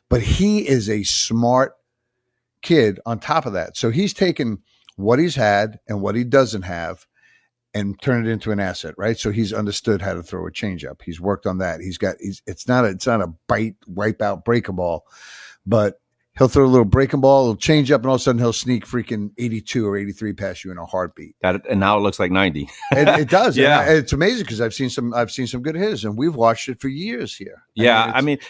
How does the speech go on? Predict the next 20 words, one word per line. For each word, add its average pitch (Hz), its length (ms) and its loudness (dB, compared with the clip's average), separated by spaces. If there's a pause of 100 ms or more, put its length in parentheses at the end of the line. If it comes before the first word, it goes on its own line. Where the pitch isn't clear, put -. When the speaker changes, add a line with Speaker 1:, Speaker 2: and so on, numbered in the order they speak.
(100)
Speaker 2:
that's 175 160 2
the 151 80 -2
thing 147 240 4
where 123 200 6
I 123 120 4
think, 143 320 -2
you 123 120 0
know, 101 340 2 (220)
these 120 200 -6
coaches 127 380 -4
at 110 180 -2
the, 92 260 -2
the, 92 120 -8 (160)
the - 120 -6
Division 104 480 -2
One 101 140 0
level 98 360 0
and, 90 240 -4
you 98 100 -6
know, 80 380 -6